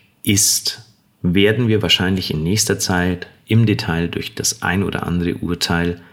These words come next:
noch erfahren. Aber ich denke, im Moment könnte man das über so eine explizite Einwilligung mit ausreichender Information durchaus realisieren.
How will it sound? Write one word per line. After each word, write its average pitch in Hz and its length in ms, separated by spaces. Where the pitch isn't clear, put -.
noch 87 240
erfahren. - 440
Aber 113 500
ich - 100
denke, 113 540
im 87 100
Moment 82 440
könnte 113 200
man 107 200
das 101 160
über - 240
so - 100
eine - 220
explizite - 680
Einwilligung 117 680
mit - 240
ausreichender 80 580
Information - 840
durchaus 85 460
realisieren. 80 640